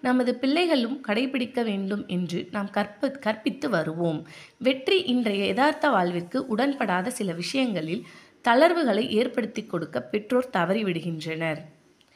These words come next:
தனிநபர் கவலை. பெற்றோர் சிலர் தங்களுக்குரிய கவலைகளை பிள்ளைகள் மீது திணித்து விடுகின்றனர்.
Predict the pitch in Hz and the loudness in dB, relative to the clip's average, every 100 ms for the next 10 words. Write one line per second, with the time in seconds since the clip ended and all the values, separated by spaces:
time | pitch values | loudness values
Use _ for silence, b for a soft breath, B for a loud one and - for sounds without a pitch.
0 | b b _ _ _ - 277 311 349 233 | b b _ _ _ 0 4 4 4 4
1 | 196 254 185 160 156 160 156 170 B _ | 4 2 0 0 0 -2 -4 -10 B _
2 | - 320 330 359 359 302 190 196 214 208 | -4 -2 2 2 2 2 2 2 0 0
3 | 196 196 247 311 311 180 190 240 220 175 | -2 -2 -4 -2 0 0 2 0 -2 -4
4 | - - 269 294 302 233 185 220 220 226 | -4 -2 0 2 0 0 -4 -6 -4 -4
5 | 220 190 175 170 170 - 165 160 156 | -4 -6 -6 -6 -8 -6 -4 -2 -4